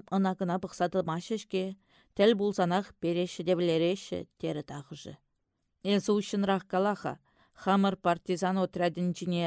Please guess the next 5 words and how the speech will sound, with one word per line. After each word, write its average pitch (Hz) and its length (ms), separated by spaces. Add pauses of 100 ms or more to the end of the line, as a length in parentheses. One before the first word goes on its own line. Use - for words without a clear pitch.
(120)
тӑван 180 300
ҫӗршыва 175 420
епле 170 380
пӗлтермелле, 170 720 (460)
илтӗнчӗҫ 165 560